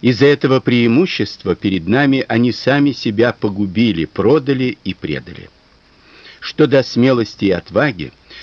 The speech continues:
до твердости, стойкости, решительности перед лицом страданий, голода, смерти,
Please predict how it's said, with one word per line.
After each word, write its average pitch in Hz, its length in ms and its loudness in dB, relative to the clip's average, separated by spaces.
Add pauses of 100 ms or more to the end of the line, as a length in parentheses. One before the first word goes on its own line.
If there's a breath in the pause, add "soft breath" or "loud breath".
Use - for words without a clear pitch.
до 92 180 -2
твердости, 98 800 -2
стойкости, - 960 -2 (220 loud breath)
решительности 98 1000 -2
перед 98 340 -2
лицом 95 480 -2
страданий, 107 800 -2
голода, 101 480 -2
смерти, 123 680 -4